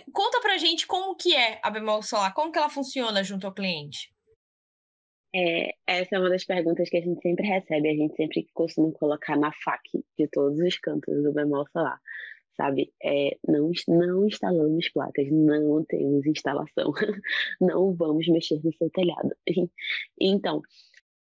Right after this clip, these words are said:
Speaker 2: o Bemol Solar, ele é um produto até desafiador pra gente que tá aqui dentro da Bemol.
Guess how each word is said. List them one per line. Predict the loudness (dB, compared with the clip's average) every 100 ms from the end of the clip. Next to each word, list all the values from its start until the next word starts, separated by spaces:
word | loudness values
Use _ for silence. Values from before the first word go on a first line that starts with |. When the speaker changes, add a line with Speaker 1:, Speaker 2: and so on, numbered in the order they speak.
| _ _ _ _ -12 -4 0
Speaker 2:
o |
Bemol | 2 2 0 -2
Solar, | -2 0 0 2
ele | 2
é |
um | 0
produto | 0 0 0 -2
até | 0 -2
desafiador | -2 -4 -2 -2 2 2 0
pra | -2 -2
gente | 0 0 0 -4
que | -6
tá | -6
aqui | -2
dentro | -2 0 0
da | 0
Bemol. | 2 2 2 0